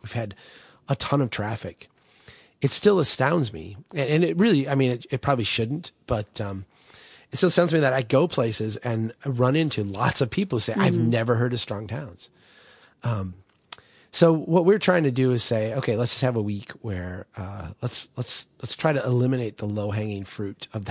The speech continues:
Speaker 1: that subgroup of people. I've never heard of Strong Towns."
Speaker 2: Yeah,
Speaker 1: Let-
Speaker 2: we all know that we have some friends.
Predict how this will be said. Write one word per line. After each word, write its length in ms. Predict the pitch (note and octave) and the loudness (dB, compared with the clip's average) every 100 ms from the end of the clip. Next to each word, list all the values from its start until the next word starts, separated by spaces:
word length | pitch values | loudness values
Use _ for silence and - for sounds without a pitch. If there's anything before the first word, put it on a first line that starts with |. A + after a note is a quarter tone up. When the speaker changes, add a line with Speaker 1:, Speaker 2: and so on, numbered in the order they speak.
| - | -8
Speaker 1:
that 260 | G#2 - - - - - - | -8 -8 -16 -20 -20 -16 -2
subgroup 540 | - C#3+ B2 A#2+ A2+ | 2 4 2 0 -2
of 80 | G#2+ | -4
people. 360 | A#2 G#2+ G#2+ - | -6 -8 -8 -2
I've 180 | B2 B2 | 0 2
never 300 | C3+ C3 A#2+ | 2 2 2
heard 180 | A#2 | 0
of 80 | A2 | -2
Strong 300 | - G#2+ G2+ | -4 -6 -8
Towns." 240 | G#2 A2 A3+ | -8 -4 0
Speaker 2:
Yeah, 180 | G#3+ | 2
Speaker 1:
Let- 80 | F3+ | 2
Speaker 2:
we 120 | G3+ | 2
all 200 | B3+ C#4+ A#3+ | 2 2 2
know 260 | F#3 F3+ | 2 0
that 140 | E3+ D#3 | 0 0
we 100 | E3 | 0
have 260 | D#3+ D3+ D3+ | -2 -4 -4
some 200 | D3 C#3 | -8 -6
friends. 280 | C#3+ C#3+ | -4 -4